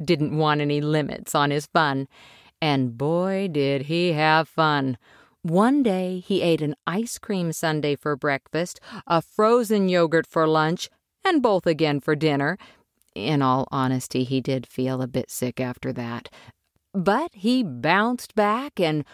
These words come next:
bounced down the Transantarctic Mountains, across the Weddell Sea, until he came to Deception Island,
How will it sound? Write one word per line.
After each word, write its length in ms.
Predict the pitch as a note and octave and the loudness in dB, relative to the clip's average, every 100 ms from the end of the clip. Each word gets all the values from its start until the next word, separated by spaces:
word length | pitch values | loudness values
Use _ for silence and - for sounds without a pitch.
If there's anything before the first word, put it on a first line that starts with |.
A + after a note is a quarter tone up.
| - - | -18 -14
bounced 540 | C3 E3+ G#3+ A3 F#3 | -2 2 2 2 0
down 440 | G3 G3+ G#3 G#3+ | 0 2 2 2
the 120 | G3 G3 | 0 -2
Transantarctic 1200 | - E3+ F#3+ G3+ G3+ G3+ G3 F#3+ G3 - G3+ E3+ | -4 -2 0 0 0 0 2 2 0 -2 -4 -2
Mountains, 640 | E3+ F#3 - G3+ G3 G#3 - - _ | 0 0 -2 -6 -6 -8 -14 -20 _
across 600 | C#4+ - - D4 C#4+ C#4+ | -2 -2 0 2 0 -4
the 140 | - C#4 | -2 0
Weddell 400 | A3+ B3 B3 B3 | 2 2 2 0
Sea, 520 | - A#3+ A#3 A3+ A#3+ - - - F3+ | 0 0 2 2 -2 -6 -16 -4 2
until 420 | D#3 C#3+ D3+ C#3+ | 2 4 2 4
he 160 | D3 | 2
came 580 | C3 D#3+ D3 C#3 C3+ C#3 - | 0 0 2 2 0 -6 -10
to 140 | - D3 | -4 0
Deception 920 | C#3 - - F#3 - - G#3 G3+ G3+ - _ | 0 -2 -2 -2 -2 -6 -2 0 -2 -6 _
Island, 720 | - F#3 E3+ D3+ D3 D3+ D3+ | -2 0 0 0 -2 -4 -8